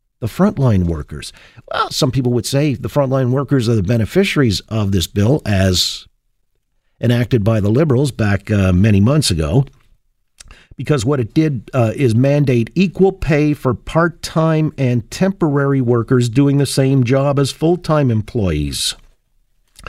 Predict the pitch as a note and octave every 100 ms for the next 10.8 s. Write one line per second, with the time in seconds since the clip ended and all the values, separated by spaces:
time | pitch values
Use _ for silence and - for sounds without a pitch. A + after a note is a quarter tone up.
0 | - - _ _ - C#3 E3 D3+ B2+ F3
1 | B2+ D2 - - G#2 F#2+ D#2+ C#2 _ _
2 | _ A#2 C3 C#3 D3 F#3+ A#2 F2 D3+ -
3 | A2+ - A#2+ A2+ G#2+ F#2+ A#2+ A2 G2+ C3+
4 | - G2 - - A#2 F#2+ C#3 D#3 - G#2+
5 | F2 F2+ F2 C#3+ F2+ B2+ _ _ _ _
6 | _ _ A3+ A3+ G3+ - E3+ E3 D3+ C3
7 | G#2 E3 F3 F3 D#3+ D#3 B2+ - D#3 D#3
8 | D3 B2+ A#2 C3 B2 A2+ A2 C#3+ C3 -
9 | C3 C#3+ A#2+ B2+ C3+ A2 - C#3 D3+ C#3+
10 | B2+ G2 F#2 G2 F2+ D2+ C2+